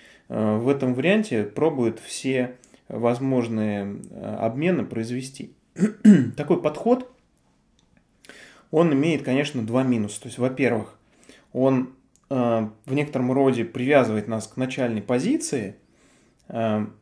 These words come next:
ну вот, потому что невозможно полностью эту позицию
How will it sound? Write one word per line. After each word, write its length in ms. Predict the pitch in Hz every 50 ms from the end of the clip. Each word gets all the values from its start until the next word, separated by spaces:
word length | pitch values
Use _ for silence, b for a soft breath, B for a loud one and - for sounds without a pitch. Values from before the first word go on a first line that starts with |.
| _ _ _ _ _ _ _
ну 200 | - 139 135 131
вот, 160 | 123 113 117
потому 260 | - - 127 135 156
что 420 | 165 - - 143 131 127 127 120 117
невозможно 520 | 120 127 139 151 160 190 185 151 131 113
полностью 500 | 107 - - 143 135 123 113 - - 117
эту 100 | - 92
позицию 640 | - - 123 120 156 214 208 - - 135 117 117 B